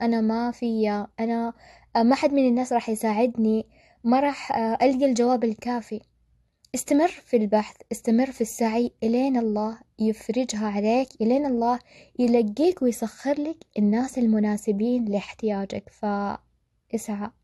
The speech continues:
لأن أحلامك ما هي عبث أبدا. بالنسبة للتعليق الصوتي، استغرق مني وقت طويل جدا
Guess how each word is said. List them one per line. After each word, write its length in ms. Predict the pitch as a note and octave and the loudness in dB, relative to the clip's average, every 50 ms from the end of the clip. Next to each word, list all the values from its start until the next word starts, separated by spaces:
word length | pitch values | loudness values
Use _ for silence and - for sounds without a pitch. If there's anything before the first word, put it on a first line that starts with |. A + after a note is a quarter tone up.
| _ - | _ -2
لأن 280 | G#3+ G#3+ G#3 G#3+ G#3+ | -2 0 2 2 0
أحلامك 640 | G#3+ G#3+ G#3 - - A#3 A#3+ C4 C#4 C4+ B3+ C4+ C4+ - - _ _ _ _ _ _ _ - | 0 -2 -6 -8 -6 -2 -2 0 0 2 0 0 -2 -6 -12 _ _ _ _ _ _ _ 2
ما 200 | A3+ C4 C#4 B3+ | 2 4 4 2
هي 100 | B3 A#3 | 0 -2
عبث 340 | G3+ F#3 F#3+ F#3 G#3 G#3 G3+ _ _ _ _ - | -2 -2 -4 -4 -4 -4 -6 _ _ _ _ -6
أبدا. 440 | G#3 F#3 F#3+ F#3 F#3 F#3+ F#3 G3+ B3 - _ - _ _ _ _ _ _ _ _ _ _ _ _ _ _ _ _ _ _ _ G#3+ | -4 -2 -2 -4 -4 -6 -8 -8 -10 -14 _ -20 _ _ _ _ _ _ _ _ _ _ _ _ _ _ _ _ _ _ _ 2
بالنسبة 460 | A#3 A3 A3+ B3 D4 - - F#4 F#4 | 4 4 4 4 2 0 0 2 2
للتعليق 500 | C#4 B3 - - A3+ G#3 A3 B3 C4+ - - | 2 2 0 0 0 2 4 2 2 2 -2
الصوتي، 600 | A3 - - A#3 A#3+ A#3+ - - G#3 G#3+ A3 - _ _ _ _ _ - G#3+ | -10 -6 -4 -4 -4 -4 -4 -6 -8 -8 -8 -10 _ _ _ _ _ -8 -8
استغرق 600 | G#3 - _ - B3 B3 - A3 G#3+ - - A3 | -8 -6 _ 0 0 2 2 0 -2 0 2 2
مني 360 | A3 G#3+ G#3 G3+ G3 F#3+ F#3 | 4 4 4 4 2 2 0
وقت 320 | G3 G3+ - - - - | 0 -2 -2 -6 -12 -6
طويل 520 | A#3 G#3+ G#3+ A3+ A3+ A#3 A#3 A#3 A3+ A3 F#3 | -4 -2 0 0 0 0 0 0 0 -2 -2
جدا 440 | F#3+ F#3+ F#3 F#3 _ - F3 F3 | -2 -4 -6 -8 _ -14 -14 -14